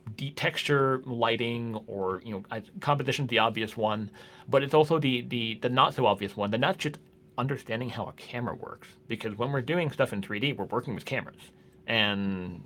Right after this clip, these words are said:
real cameras and three D cameras are the same thing. Like, you still have to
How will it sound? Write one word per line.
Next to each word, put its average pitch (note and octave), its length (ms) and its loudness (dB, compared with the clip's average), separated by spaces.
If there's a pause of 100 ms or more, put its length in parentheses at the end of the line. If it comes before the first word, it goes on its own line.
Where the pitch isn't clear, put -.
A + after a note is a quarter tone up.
(140)
real C#3 320 2
cameras C3 360 2
and G2+ 300 -2
three A#2 120 -4
D D3+ 120 2
cameras G2 360 0
are F#2+ 60 2
the F#2 340 -10
same A#2 300 2
thing. F2+ 360 0
Like, F2+ 160 -8
you A2+ 60 -6
still B2 180 2
have A#2 140 0
to G2+ 180 0